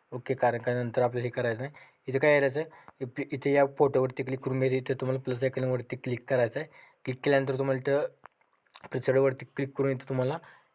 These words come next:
इथे एक आकडा टाकून घ्यायचा. तुम्हाला माहीत असेल हा इफेक्ट कॉपी कसं करतात, मी अशी दुसरा देखील इफेक्ट असाच कॉपी करणार आहे. तर इथं आपण दुसरा देखील लागलेचा आहे, ते म्हणजे दोन इफेक्ट लागलेच आहे, ते पेस्ट होऊन जाऊन देतो. ओके, तर बघू शकता मी इथं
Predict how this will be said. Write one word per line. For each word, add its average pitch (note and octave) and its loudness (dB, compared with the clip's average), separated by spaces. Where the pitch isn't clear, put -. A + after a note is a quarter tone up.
इथे C3 4
एक D3+ 4
आकडा C3+ 4
टाकून C#3 2
घ्यायचा. B2 2
तुम्हाला C3 2
माहीत C3 6
असेल C3+ 0
हा C3 0
इफेक्ट B2 -2
कॉपी B2+ 2
कसं B2 -6
करतात, C3 -2
मी C3 0
अशी C3 0
दुसरा C3+ 2
देखील C#3 -2
इफेक्ट C3+ -2
असाच C3 2
कॉपी B2 0
करणार B2 0
आहे. D3 -8
तर A#2+ 2
इथं A#2+ -6
आपण - -10
दुसरा A#2+ -2
देखील A#2+ -4
लागलेचा A#2+ 0
आहे, A#2+ 0
ते C#3+ -8
म्हणजे A#2 0
दोन B2 0
इफेक्ट B2 -2
लागलेच B2 0
आहे, B2 0
ते - -8
पेस्ट B2+ -4
होऊन B2 -2
जाऊन A#2 0
देतो. A2 -6
ओके, E3+ -6
तर C3 2
बघू C#3 0
शकता D3 0
मी C#3+ -2
इथं C#3+ 0